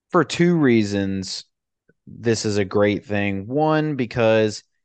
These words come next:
you see Jordan Travis putting personal investment into his guy,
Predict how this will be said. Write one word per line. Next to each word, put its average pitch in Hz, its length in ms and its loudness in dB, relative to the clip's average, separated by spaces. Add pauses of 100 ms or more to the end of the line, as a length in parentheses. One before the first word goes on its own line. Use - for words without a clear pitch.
(260)
you 113 140 -4
see 175 260 -4
Jordan 151 300 0
Travis 127 420 -2
putting 120 380 -4
personal 147 800 -2
investment 101 760 -6 (100)
into 98 340 -4
his 92 240 -2
guy, 85 500 -2